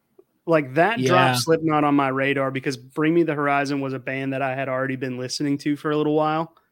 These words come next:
Speaker 1: Um, and I, I, that was when I was like, "Dang, Bring Me the Horizon's drummer's really good." And then I found out that that song was a cover, and I was like, "Dang,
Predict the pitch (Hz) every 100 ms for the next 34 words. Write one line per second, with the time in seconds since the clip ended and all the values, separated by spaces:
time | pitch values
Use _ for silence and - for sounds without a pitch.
0 | _ _ _ _ 143 139 131 123 117 -
1 | 147 139 135 131 - - 139 131 131 127
2 | 131 - 147 165 180 180 160 147 139 135
3 | 151 170 185 135 180 208 139 143 139 123
4 | 123 151 180 120 135 156 131 139 175 147
5 | 139 139 135 131 135 139 131 131 131 131
6 | 139 123 - 131 127 123 - 143 147 131
7 | 131 151 139 165 196 269 262 160